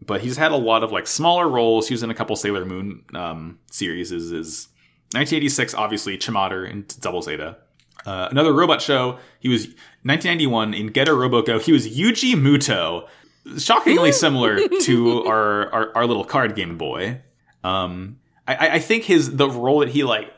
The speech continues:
Speaker 1: stumbled into with the script and everything was Hayato Kazami in Future G P X Cyber Formula. That sounds fucking cool as hell. Uh, one that you might recognize, Jake, in two thousand one, in Digimon Tamers, he was Ryo Akiyama, the guy who had, um,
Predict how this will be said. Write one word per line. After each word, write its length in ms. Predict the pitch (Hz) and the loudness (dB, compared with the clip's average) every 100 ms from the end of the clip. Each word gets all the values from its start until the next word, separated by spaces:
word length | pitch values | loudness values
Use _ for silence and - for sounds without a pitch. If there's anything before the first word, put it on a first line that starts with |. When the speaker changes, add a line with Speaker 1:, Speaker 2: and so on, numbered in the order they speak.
| _ | _
Speaker 1:
stumbled 440 | - - 110 104 98 | -12 -8 -6 -4 -6
into 280 | 95 98 | -6 -6
with 180 | 92 87 | -6 -4
the 220 | 90 82 82 | -6 -8 -8
script 260 | - 113 - | -6 -4 -6
and 80 | |
everything 380 | 85 92 92 95 | -6 -8 -8 -10
was 220 | 90 82 | -8 -8
Hayato 680 | - 117 120 117 113 110 104 | -4 -2 -2 -2 -2 -2 -2
Kazami 500 | - 113 131 139 127 | -2 0 2 2 0
in 100 | 101 | -2
Future 320 | - 131 127 | -2 0 0
G 180 | 110 143 | 0 -2
P 200 | 135 151 | 2 2
X 160 | 104 - | 2 0
Cyber 320 | 170 151 185 | 0 0 -4
Formula. 680 | 170 151 110 87 73 - - - _ - | -2 -2 0 -4 -6 -8 -14 -20 _ -10
That 80 | 135 | -6
sounds 180 | 87 | -6
fucking 280 | - 85 80 | -6 -10 -10
cool 240 | - 95 85 | -8 -6 -4
as 60 | |
hell. 520 | 107 127 101 - - _ _ - - - - _ _ | 0 2 0 -4 -16 _ _ -20 -20 -20 -20 _ _
Uh, 460 | 123 127 120 - - _ | 0 2 2 0 -8 _
one 340 | 160 160 233 208 | -4 0 2 0
that 100 | 165 | 0
you 120 | 170 | 0
might 200 | 160 131 | 0 2
recognize, 520 | 175 180 160 147 131 | 0 0 0 2 0
Jake, 380 | 117 180 233 - | 2 2 2 -2
in 120 | 131 | -2
two 120 | 151 | 2
thousand 320 | 175 160 139 | 2 4 2
one, 420 | 127 180 147 160 233 _ _ | 2 2 2 -4 -10 _ _
in 140 | 120 120 | -4 0
Digimon 440 | 147 160 147 131 | 0 0 -2 -2
Tamers, 460 | - 196 160 147 147 | -2 0 0 0 0
he 80 | |
was 160 | 151 117 | 0 2
Ryo 280 | 107 151 156 | 2 4 6
Akiyama, 760 | 135 135 123 151 107 92 95 113 | 4 0 0 0 0 -2 -2 -2
the 60 | |
guy 180 | 120 117 | 0 0
who 140 | - 120 | 0 -2
had, 200 | 117 113 | 0 0
um, 380 | 98 92 90 | -2 -4 -10